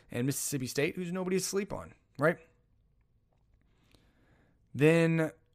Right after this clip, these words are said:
Penn State and Ohio State, I alluded to them earlier. They are going, this is gonna be Ohio State's first true test. They're still an eighteen and a half point favorite based upon the fact they've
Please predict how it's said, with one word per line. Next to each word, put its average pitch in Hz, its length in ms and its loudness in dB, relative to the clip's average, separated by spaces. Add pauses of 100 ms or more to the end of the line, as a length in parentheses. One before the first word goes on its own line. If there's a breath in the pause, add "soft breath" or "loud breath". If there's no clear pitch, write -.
Penn 196 220 6
State 180 300 2
and 151 120 -2
Ohio 139 440 4
State, 160 260 -2
I 131 40 0
alluded 123 380 -4
to 131 60 -10
them 117 240 -4
earlier. 196 440 2 (420 loud breath)
They 127 260 2
are 127 200 0
going, 123 380 0
this 120 160 -4
is 117 100 -10
gonna 131 160 -2
be 123 120 0
Ohio 123 260 0
State's 117 240 -6
first - 240 -8
true 139 140 -4
test. 151 280 -2
They're 151 100 0
still 196 200 0
an 147 140 0
eighteen 170 320 -4
and 147 100 -2
a - 20 0
half 147 180 -4
point 143 220 -4
favorite 156 340 -4
based 147 220 -2
upon 139 200 -2
the 127 60 -6
fact 147 240 -4
they've 117 180 -8